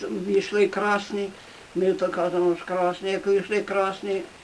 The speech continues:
о, були і у нас на квартирі хлопці, три штуки були, а то по сусідському штаб був, були хлопці теж там, о, побули вони,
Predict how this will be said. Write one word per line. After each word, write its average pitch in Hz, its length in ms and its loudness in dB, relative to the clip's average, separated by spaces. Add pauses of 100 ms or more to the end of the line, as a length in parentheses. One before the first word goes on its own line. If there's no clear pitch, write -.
(240)
о, 175 60 -2
були 214 380 6
і 208 100 6
у 190 40 2
нас 202 240 4
на 196 100 2
квартирі 190 520 -2
хлопці, 190 560 -2 (140)
три 196 200 -4
штуки 190 460 -4
були, 190 360 0
а 196 60 2
то 208 180 0
по 208 160 -6
сусідському 196 680 -2
штаб 190 340 -2 (120)
був, 202 200 2 (420)
були 190 380 2 (100)
хлопці 190 380 -2 (120)
теж 180 180 -2 (100)
там, 185 180 -4 (880)
о, - 40 -4 (580)
побули 214 540 8
вони, 220 360 2